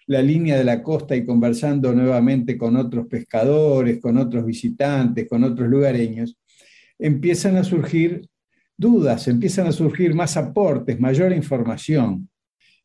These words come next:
Entonces, de ahí que en cada una de las ediciones que se ha hecho del libro,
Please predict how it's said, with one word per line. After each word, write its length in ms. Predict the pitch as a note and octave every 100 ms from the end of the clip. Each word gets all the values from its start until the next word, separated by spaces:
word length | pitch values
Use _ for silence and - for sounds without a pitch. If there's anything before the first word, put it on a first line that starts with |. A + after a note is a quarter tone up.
| _
Entonces, 600 | D#3 D3 F3 F3+ G3 F3+
de 120 | F#3+
ahí 320 | F#3 E3+ E3+ - _ _
que 100 | E3
en 140 | C#3+ -
cada 320 | F3 F#3 F3
una 280 | F#3 D#3+ C#3
de 140 | B2
las 260 | A#2+ A#2 C3+
ediciones 680 | B2 A#2 - D#3 C#3+ B2 A#2+
que 120 | A#2
se 180 | - B2+
ha 20 |
hecho 280 | B2+ A#2+ C#3+
del 160 | D3+
libro, 460 | C#3 B2+ B2+ C3